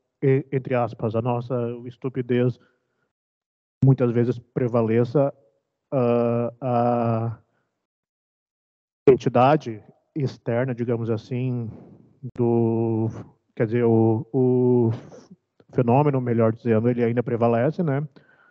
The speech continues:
Ou a gente assume um tipo de ceticismo acerca do mundo exterior, considerando esses casos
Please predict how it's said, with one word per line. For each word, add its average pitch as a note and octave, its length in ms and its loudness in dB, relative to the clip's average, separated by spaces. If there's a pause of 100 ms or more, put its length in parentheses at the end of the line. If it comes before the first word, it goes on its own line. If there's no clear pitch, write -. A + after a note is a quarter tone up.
(720)
Ou E3+ 360 6
a F3 40 -2
gente D#3+ 300 -6
assume D3 420 -2
um D3+ 60 -6
tipo C#3 340 -4
de D3 280 0
ceticismo C3+ 1000 -2
acerca C3+ 400 -6
do C3 140 -6
mundo B2+ 460 -2 (800)
exterior, B2+ 600 2 (280)
considerando C3 680 0
esses B2 220 -4
casos B2 760 -4